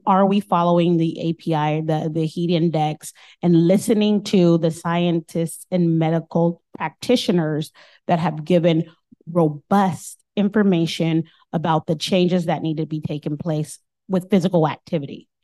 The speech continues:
And so those, those are the things that, you know, as parents, we're driving that because nobody should lose their child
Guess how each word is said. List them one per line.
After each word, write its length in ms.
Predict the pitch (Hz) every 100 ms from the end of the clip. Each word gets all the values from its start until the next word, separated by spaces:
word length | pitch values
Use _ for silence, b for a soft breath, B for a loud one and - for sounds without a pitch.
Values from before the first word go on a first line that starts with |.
| _ b b b
And 100 | 196
so 160 | - 196
those, 320 | 202 220 208
those 280 | 185 202 202
are 120 | 196
the 120 | 190
things 360 | 185 180 175 170
that, 340 | 175 156 151
you 200 | - 190
know, 320 | 175 165 160 160
as 200 | 156 151
parents, 500 | - 202 196 165 151
we're 140 | 165
driving 760 | 175 175 160 170 180 185 175 165
that 280 | 156 151 -
because 280 | 175 190 165
nobody 840 | 196 202 208 214 226 208 185 170
should 200 | 165 180
lose 220 | 165 170
their 160 | 175 165
child 640 | 156 165 160 160 156 -